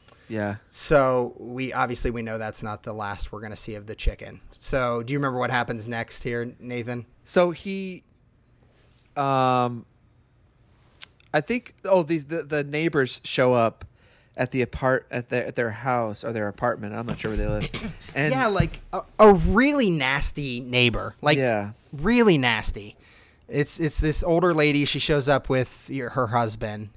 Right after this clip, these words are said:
Speaker 2: and she's reporting that she's seen something climbing, you know, the Arthur family house.
Speaker 1: Oh, okay, okay.
Speaker 2: Right?
Speaker 1: Yeah.
Speaker 2: And she says, she says, um,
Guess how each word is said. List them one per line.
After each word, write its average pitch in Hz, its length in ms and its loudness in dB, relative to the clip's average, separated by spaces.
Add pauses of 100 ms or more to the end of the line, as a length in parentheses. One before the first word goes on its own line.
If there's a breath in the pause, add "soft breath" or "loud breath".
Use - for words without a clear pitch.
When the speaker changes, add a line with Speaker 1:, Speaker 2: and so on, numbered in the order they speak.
Speaker 2:
and 143 220 -4
she's 175 240 0
reporting 185 500 2
that 135 140 -2
she's 139 340 -2
seen 147 380 -2
something 135 540 -2
climbing, 120 640 -4 (720 soft breath)
you 117 100 -8
know, 104 220 -6
the 110 200 -10
Arthur 113 380 -2
family 110 500 -4
house. 101 600 -2 (180)
Speaker 1:
Oh, 135 220 4
okay, 127 240 -2
okay. 107 100 -6
Speaker 2:
Right? 120 280 0 (180)
Speaker 1:
Yeah. 98 220 -8 (400 soft breath)
Speaker 2:
And 165 140 2
she 196 200 4
says, 202 520 2 (180)
she 190 240 0
says, 175 520 2
um, 127 680 0